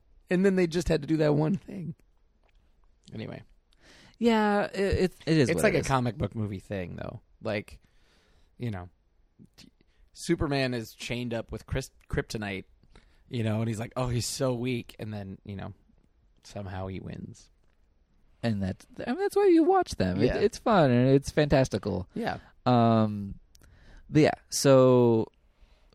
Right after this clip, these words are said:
Speaker 2: we did like this movie.
Speaker 1: We did.
Speaker 2: There, the, yeah, the drama and the fighting are the parts I was
Speaker 1: Yeah.
Speaker 2: like, "Ugh,"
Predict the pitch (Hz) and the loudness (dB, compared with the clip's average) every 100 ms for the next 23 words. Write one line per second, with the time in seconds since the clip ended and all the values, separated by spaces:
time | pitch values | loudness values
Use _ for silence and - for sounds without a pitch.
0 | _ 113 104 143 170 190 - 95 101 101 | _ -6 -2 0 2 0 0 -4 -4 -6
1 | 98 92 101 139 143 143 135 139 143 139 | -4 -2 -2 2 4 6 6 6 6 4
2 | - - - - 214 196 _ 208 127 131 | 0 -16 -20 -2 0 0 _ 2 2 2
3 | 180 175 190 214 196 180 160 151 151 160 | 2 4 4 4 4 2 4 4 4 4
4 | 156 143 147 135 131 127 131 - 147 | 4 4 2 -2 0 0 0 -2 -6